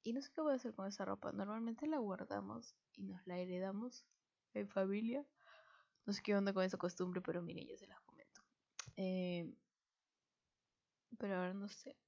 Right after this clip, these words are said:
La cosa es que no desechen su ropa. <laughs> Porque, pues, la industria de la moda es altamente contaminante y, eh, bueno, en el caso de la producción masiva, ¿no?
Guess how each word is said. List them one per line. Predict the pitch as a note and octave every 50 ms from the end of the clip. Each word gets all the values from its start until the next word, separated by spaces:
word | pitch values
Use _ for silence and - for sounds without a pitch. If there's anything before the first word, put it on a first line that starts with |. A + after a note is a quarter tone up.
| _ _ -
La | A3 G#3 G#3+
cosa | - C4 - D#4+
es | D#4+ - -
que | - D#4+ D4 A#3+ G3+
no | - - F#3 F#3+ G3+
desechen | A#3 A#3+ - B3+ A#3+ - - C4+ B3+
su | - - F#3+
ropa. | F#3 F3+ F#3 F3 F3 - - - - _ -
<laughs> | A#3 A3 G#3 G3 - - G3 G3+ G3 - - - _ _ _ _ _ _ _ _ _ _ _ - E4 E4+ E4 D#4+ D4+ C#4 C#4 _ _ _ _ _
Porque, | - F#3+ F#3 F3 F3 F3 - - F3 F3 F3+ - - - _
pues, | - - F#3 F#3 F#3+ - - _ _ _ _ _ _ _ _ _ _
la | - F3
industria | E3+ E3+ F3 - - A#3 A#3
de | B3 A#3
la | G#3+ G3
moda | F#3+ F#3+ G3 G3 G3 G3
es | G3+ - -
altamente | G3 G3+ G3+ G3+ G3+ G3+ - -
contaminante | - A3 G#3 - - - - - - - - - _ - -
y, | - - - - - - - - - _ _ _ _ _ _ _ _ _ _ _ _ - - - _ _ _ _ _ _ _ _ _ _ _ _ _ _ _ _ _ _ -
eh, | G3+ G3 G3 F#3+ F#3+ F#3+ F#3 F#3 - - - - _ _ _ _ _ _ _ _ _ _ _ _ _ _ _ _ _ _
bueno, | - G3 G3 F#3+ F#3 F3+
en | F3
el | F3
caso | F3+ - F#3 - A3+
de | A#3
la | A3+ G#3+
producción | G3+ - - - - - - - - - G3 G3 G3 - -
masiva, | - - G3+ - - - - G3 G3 - - -
¿no? | - - A3 B3+